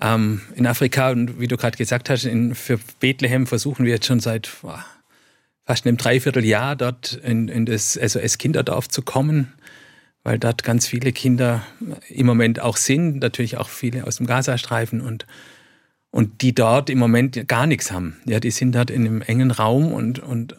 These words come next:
und brauchen natürlich außer Essen und, und Schutz, das ist natürlich erstmal das Wichtigste, dass sie wieder den Schutz haben, brauchen sie natürlich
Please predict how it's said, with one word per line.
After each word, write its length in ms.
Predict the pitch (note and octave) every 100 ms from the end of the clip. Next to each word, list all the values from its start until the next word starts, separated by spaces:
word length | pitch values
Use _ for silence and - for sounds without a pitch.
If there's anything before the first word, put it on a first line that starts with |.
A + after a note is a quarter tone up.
| -
und 280 | A#2 - -
brauchen 360 | A#2 C#3+ D3
natürlich 560 | B2+ - C#3+ D#3+ C3 A#2+ G2+ - A2 -
außer 320 | B2 B2+ A#2+
Essen 340 | B2 - -
und, 420 | D#3 A#2+ A2+ - - - - _
und 220 | - A#2 -
Schutz, 540 | C3 C#3 - - - -
das 100 | G#2+
ist 40 |
natürlich 280 | A#2 B2+ G#2+
erstmal 240 | A#2 A#2+
das 200 | G#2+ -
Wichtigste, 480 | B2+ - D3 - C#3
dass 160 | G#2+ G2+
sie 240 | A2 A2 - C3+ - A#2 B2
wieder 220 | G#2+ G2
den 160 | -
Schutz 400 | - D#3+ D#3 -
haben, 220 | D#3 D#3 D3+ - - - - - _ _
brauchen 300 | - C3 C3+
sie 80 | B2
natürlich 540 | A#2 - C3+ A#2 -